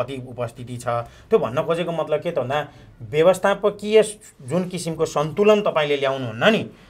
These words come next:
तबसम्म मुलुक अगाडि बढ्न सक्दैन। त्यही भएर सबैजनाले मिलेर विकास गर्ने हो। त्यहाँ पछाडि प्रचण्डले नै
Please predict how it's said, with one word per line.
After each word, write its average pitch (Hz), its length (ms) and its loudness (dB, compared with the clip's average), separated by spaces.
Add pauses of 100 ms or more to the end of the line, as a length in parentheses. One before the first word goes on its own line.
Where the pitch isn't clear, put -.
(220)
तबसम्म 180 480 6
मुलुक 160 420 2
अगाडि 135 280 4
बढ्न 123 300 0
सक्दैन। 135 1000 0 (240)
त्यही 190 120 4
भएर 202 160 8
सबैजनाले 196 760 6
मिलेर 175 360 4
विकास 160 440 2
गर्ने 139 280 -2
हो। 202 320 6 (200)
त्यहाँ 220 300 2
पछाडि 175 440 0
प्रचण्डले 175 720 -2
नै 226 340 2